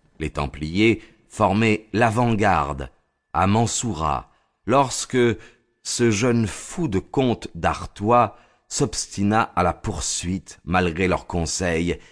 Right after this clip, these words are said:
et se jeta dans la ville. Ils le suivirent par honneur et furent tous tués. On avait cru, avec raison, ne pouvoir jamais faire assez pour un ordre si dévoué et si utile.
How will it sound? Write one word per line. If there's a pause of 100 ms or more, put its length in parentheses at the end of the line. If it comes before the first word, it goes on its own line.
(120)
et
se
jeta
dans
la
ville. (580)
Ils
le
suivirent
par
honneur (540)
et
furent
tous
tués. (760)
On
avait
cru,
avec
raison, (380)
ne
pouvoir
jamais
faire
assez
pour
un
ordre
si
dévoué (180)
et
si
utile.